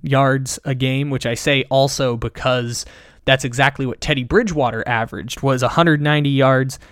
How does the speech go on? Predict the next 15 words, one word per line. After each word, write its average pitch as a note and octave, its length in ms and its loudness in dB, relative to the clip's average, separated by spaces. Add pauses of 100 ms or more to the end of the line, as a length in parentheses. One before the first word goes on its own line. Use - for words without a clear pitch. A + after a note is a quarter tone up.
nineteen D3 420 0
completions, B2+ 720 0
ten D3 240 0
yards C3 280 0
per B2+ 140 -6
completion. B2+ 480 -2
I A#2 80 -2
think C3+ 180 -2
Teddy C3 280 2
had B2 120 2
a A#2+ 60 2
hundred B2 340 -2
eighty-nine A#2+ 600 0
instead B2+ 360 -4
of, A#2+ 180 -8